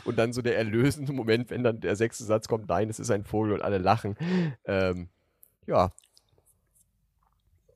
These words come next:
Hat auch eine ganz eigene Note. Ähm, mir fiel grad ein, mit deinen Dialekten kannst du eigentlich auch Impro spielen. Also ich hatte auch mal einen Kurs, da, da mussten wir in Dialekten sprechen.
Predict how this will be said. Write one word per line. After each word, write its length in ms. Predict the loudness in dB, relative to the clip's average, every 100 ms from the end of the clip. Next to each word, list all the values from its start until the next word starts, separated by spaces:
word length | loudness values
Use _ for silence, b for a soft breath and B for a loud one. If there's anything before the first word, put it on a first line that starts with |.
| _ _ -14 -6
Hat 160 | 0
auch 80 | 0
eine 100 | 0
ganz 220 | -2 -2
eigene 280 | 0 0 0
Note. 440 | -2 -2 0 -2 -2 -8 -14 B -6
Ähm, 320 | -2 -2 -4
mir 140 | -6 -4
fiel 140 | -2
grad 140 | -2
ein, 120 | -2 -2
mit 120 | -2
deinen 160 | -2
Dialekten 380 | 0 -2 -4 -4
kannst 220 | -4 -2
du 40 | -2
eigentlich 220 | -2 -2
auch 180 | 0 0
Impro 280 | -4 -2 -2
spielen. 480 | -2 -2 0 -2
Also 140 | -4 -2
ich 80 | 0
hatte 120 | 0
auch 60 |
mal 120 | 0 0
einen 100 | 0
Kurs, 320 | -2 -2 -2
da, 280 | -2 0 0
da 120 | -2
mussten 460 | -2 -4 -6 -6 2
wir 240 | 4 4
in 100 | 2
Dialekten 540 | 0 0 0 -4 -8
sprechen. 540 | -6 0 0 2 -2